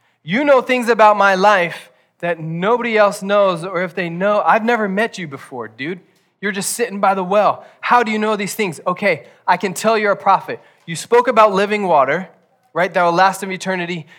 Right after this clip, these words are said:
You spoke about, um, you spoke about things that are true, that were true in my life and what are true now.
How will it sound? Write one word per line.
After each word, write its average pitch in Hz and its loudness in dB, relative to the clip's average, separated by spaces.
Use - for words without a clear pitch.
You 185 -6
spoke 220 -2
about, 196 0
um, 165 2
you 175 -10
spoke 208 -4
about 185 0
things 208 -4
that 165 -2
are 160 -4
true, 233 -6
that 170 -2
were 165 -6
true 233 -6
in 220 -2
my 185 2
life 175 0
and 170 -8
what 160 -2
are 147 -4
true 226 -8
now. 190 0